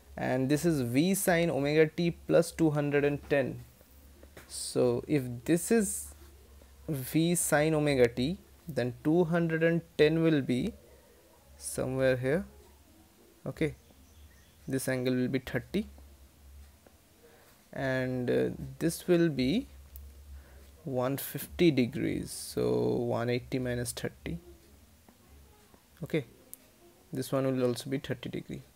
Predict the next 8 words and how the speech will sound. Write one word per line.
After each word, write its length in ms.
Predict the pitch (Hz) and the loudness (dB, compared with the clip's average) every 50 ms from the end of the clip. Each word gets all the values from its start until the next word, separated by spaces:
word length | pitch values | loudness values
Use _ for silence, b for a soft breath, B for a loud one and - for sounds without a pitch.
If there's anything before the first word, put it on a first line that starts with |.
| _ b b b b b b b b b | _ b b b b b b b b b
So 300 | - - - - 135 131 | -14 -12 -6 -2 2 2
resultant 880 | 123 123 127 127 131 160 175 190 190 190 - 196 160 151 180 202 202 - B B B B B B B - | 4 6 6 6 8 6 6 6 4 2 2 2 2 2 0 -4 -6 -10 B B B B B B B -6
of 220 | - 127 123 123 127 | -2 -2 -2 -2 0
these 200 | 127 127 123 - | -2 -2 -4 -4
three 320 | - - - - 170 180 | -10 -12 -2 0 0 0
vectors 800 | 165 - 156 135 - - - 117 113 127 139 - - - - - - - _ - - _ _ _ b b b b b b b b b b b b b b b _ - - _ _ _ _ _ - - | 4 4 2 2 2 -2 0 2 2 2 2 0 -6 -10 -10 -12 -14 -20 _ -20 -20 _ _ _ b b b b b b b b b b b b b b b _ -20 -20 _ _ _ _ _ -20 -12
will 260 | - 139 135 131 127 | -4 -2 0 0 0
be 680 | 123 135 135 131 131 135 131 135 135 135 135 143 131 | 0 0 0 2 2 4 4 4 4 2 2 0 -4